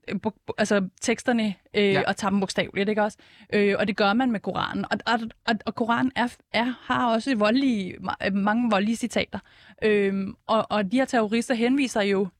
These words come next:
Speaker 1: til de her citater fra Koranen og fra andre kilder. Øhm, og mit problem er jo, at, at, øhm, alle mulige andre muslimer ikke tager afstand fra det. Ikke, ikke, og der er jo så mange, der siger, "Nå, men så siger du, alle er terrorister."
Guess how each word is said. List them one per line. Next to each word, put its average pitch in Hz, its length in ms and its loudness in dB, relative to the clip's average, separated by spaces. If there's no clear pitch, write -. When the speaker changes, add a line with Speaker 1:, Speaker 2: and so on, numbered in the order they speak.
Speaker 1:
til 220 340 0
de 233 60 0
her 214 100 2
citater 202 520 -4
fra 220 140 -2
Koranen 208 500 -2
og 208 80 -2
fra 202 360 -2
andre 202 240 0
kilder. 202 300 2
Øhm, 202 300 2
og 220 80 0
mit 269 220 4
problem 214 400 -2
er 196 120 2
jo, 226 320 2
at, - 340 -4
at, 202 280 -2
øhm, 180 600 0
alle 220 180 4
mulige 208 180 2
andre 254 220 2
muslimer 202 400 0
ikke 233 160 2
tager 220 140 0
afstand 196 360 0
fra 190 160 -2
det. 226 80 -8
Ikke, 277 260 -2
ikke, 285 440 0
og 202 60 0
der 226 60 2
er 220 40 2
jo 226 60 -2
så 254 140 0
mange, 247 220 0
der 262 60 0
siger, 233 220 0
"Nå, 196 80 0
men 190 60 -2
så 233 120 2
siger 294 160 0
du, 220 100 2
alle 277 260 2
er 226 40 -4
terrorister." 220 520 -2